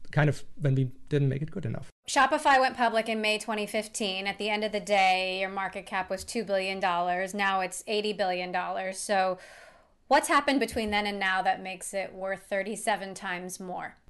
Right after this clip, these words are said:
Speaker 1: I don't know. I, what I work on every day is the, what I call the real market value of a company, which is unknowable, um, but presumably goes up as we are shipping all these products and, uh, make, um, of more value in the businesses, uh, that we serve. Um,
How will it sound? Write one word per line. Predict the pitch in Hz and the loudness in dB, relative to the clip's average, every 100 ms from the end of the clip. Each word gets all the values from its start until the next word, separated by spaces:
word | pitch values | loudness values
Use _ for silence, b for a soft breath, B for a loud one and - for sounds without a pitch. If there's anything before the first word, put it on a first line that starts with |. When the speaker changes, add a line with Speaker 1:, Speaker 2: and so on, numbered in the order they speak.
| - - | -4 2
Speaker 1:
I | |
don't | 139 143 143 151 | 6 6 8 8
know. | 175 143 127 131 | 6 6 6 4
I, | 135 135 | 2 2
what | - 139 151 | 2 2 6
I | 135 | 6
work | 131 135 135 | 6 4 4
on | 127 123 | 2 2
every | 120 120 | 0 0
day | 120 | 2
is | 117 - | 0 -2
the, | 123 120 110 - - | 0 0 0 -4 -8
what | - 135 | 2 4
I | 131 | 6
call | 143 | 4
the | 120 | 2
real | 117 113 147 165 | 2 4 6 6
market | 160 170 160 | 4 2 2
value | 165 160 | 4 4
of | 147 | 2
a | 147 | 0
company, | 156 151 160 160 156 | -2 0 2 2 2
which | 131 127 | 0 0
is | - - | -4 -4
unknowable, | 135 123 120 156 160 175 185 - - | 0 2 4 4 4 2 0 -6 -4
um, | 135 120 117 101 - | 0 2 0 -2 -2
but | 120 - - - | -2 -2 -16 -8
presumably | - 123 151 135 131 | 0 4 4 4 4
goes | 127 120 | 2 2
up | 123 131 - | 0 -2 -2
as | - 120 | -2 -2
we | 113 | 2
are | 120 117 | 2 2
shipping | - 131 123 117 117 | 0 0 0 0 0
all | 117 | 0
these | 120 | -2
products | - 127 123 123 - | 0 2 2 2 0
and, | 120 117 123 | 0 0 0
uh, | 117 113 | 0 0
make, | 143 123 - - 165 160 - | 2 2 2 -2 -4 -4 -2
um, | 123 135 127 143 135 | 0 0 0 0 -2
of | 127 | -2
more | 131 127 | 0 0
value | 117 113 120 123 | 2 2 2 2
in | 127 117 | 2 0
the | 110 | 0
businesses, | 120 - 123 127 123 - - 175 | -2 -2 -4 -2 -4 -6 -10 -6
uh, | 120 117 | -4 -2
that | 127 | -2
we | 131 | -2
serve. | 120 131 131 143 - - | -2 0 0 -2 -6 -8
Um, | 123 117 117 | -4 -2 -4